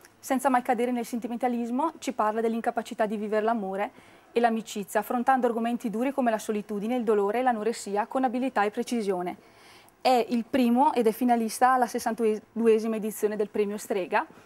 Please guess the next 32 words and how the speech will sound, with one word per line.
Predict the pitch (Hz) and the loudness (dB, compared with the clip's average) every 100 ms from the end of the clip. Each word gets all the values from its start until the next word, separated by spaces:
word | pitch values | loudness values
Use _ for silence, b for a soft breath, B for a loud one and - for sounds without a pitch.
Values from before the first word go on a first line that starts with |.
| B B - | B B -4
e | 269 | 0
parteciperà | 269 269 - 262 302 208 233 254 | 0 -2 -4 -2 2 4 2 2
alla | 254 240 226 220 | 2 2 0 0
quarantaseiesima | 254 233 254 - 247 233 226 | 0 0 -4 -4 -4 -2 -4
edizione | 214 269 - 226 | -4 -4 -4 -2
del | 262 | -2
premio | 247 214 | -2 -6
Campiello. | 208 226 220 190 180 185 190 _ _ _ b b b - | -4 -6 -4 -4 -4 -8 -10 _ _ _ b b b 2
Altro | 247 247 285 | 2 2 -2
libro, | 233 220 240 302 | 0 0 0 0
sempre | - 226 220 226 | -2 -4 0 0
opera | 214 240 262 | 2 2 2
prima, | 240 214 208 214 | 0 0 0 0
questa | 214 247 247 | 2 2 2
autrice | 226 - - | 0 -2 -2
francese, | 214 254 240 - 208 202 240 | 0 0 0 2 2 4 2
Delphine | 254 262 - 240 | 2 0 0 0
de | 220 | 0
Vigan, | 208 196 208 214 262 b b b b b | 0 0 0 -2 -10 b b b b b
e | 240 | 0
questo | 233 269 262 | 2 0 0
libro | 240 311 | 0 0
parla | 262 254 | 2 2
di | |
due | 214 240 | 2 2
ragazze | 233 208 - 277 | 4 2 0 -4
totalmente | 254 240 220 220 240 | 0 0 0 -2 -2
sole, | - 202 185 190 | 0 0 0 -2
completamente | - 233 254 247 233 277 | -2 0 2 2 0 -2
diverse, | 247 196 208 - | 0 0 0 0
ma | 359 | 0
destinate | 247 247 247 196 214 262 | 0 -4 0 0 2 0